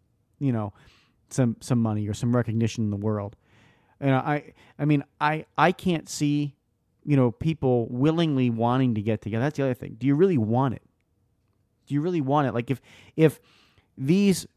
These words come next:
five people or six people, these actresses and actors, really wanted to get together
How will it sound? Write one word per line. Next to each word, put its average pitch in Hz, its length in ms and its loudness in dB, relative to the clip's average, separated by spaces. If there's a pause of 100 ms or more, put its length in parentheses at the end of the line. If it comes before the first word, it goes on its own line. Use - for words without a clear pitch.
(240)
five 135 420 0
people 127 320 -4
or 101 160 -4
six - 240 -4
people, 123 300 -4
these 107 160 0
actresses 110 640 -4
and 107 80 -2
actors, 107 420 -8 (320)
really 180 340 4
wanted 127 640 -2 (360)
to 139 100 -2
get 139 240 0
together 117 580 -4